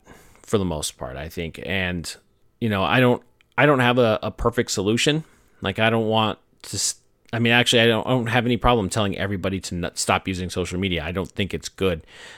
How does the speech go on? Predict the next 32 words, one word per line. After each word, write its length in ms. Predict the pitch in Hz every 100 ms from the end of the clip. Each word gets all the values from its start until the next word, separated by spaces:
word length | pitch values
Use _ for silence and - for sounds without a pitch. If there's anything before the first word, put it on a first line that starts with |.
| - -
I 100 | 90
think 320 | 101 90 -
if 120 | 95
you 120 | 98 95
wanna 240 | 92 87
share 220 | - 90
pictures, 640 | - 101 - 90 80 - - - -
meet 220 | 104 104
up 160 | 95
with 80 | 95
your 100 | 95
friend 240 | - 92 90
over 200 | 82 92
a 40 |
cup 220 | - 92
of 100 | 90
coffee, 560 | - 104 90 98 95 87
a, 160 | 87 92 _ -
a 100 | 87
glass 360 | 92 95 92
of 120 | 98 85
wine 540 | 92 92 87 92 98 - - - -
or 100 | 98
something, 520 | 113 90 90 87 69 _ _ _ -
talk 640 | - 113 101 - - - _ -
meaningfully 840 | 107 110 104 95 98 95 98 - _
and 280 | 101 95 92
share 260 | - 110 107
pictures. 500 | 131 - 78 - - _
I 120 | 87
think 320 | - 95 92 -
that's 280 | 95 -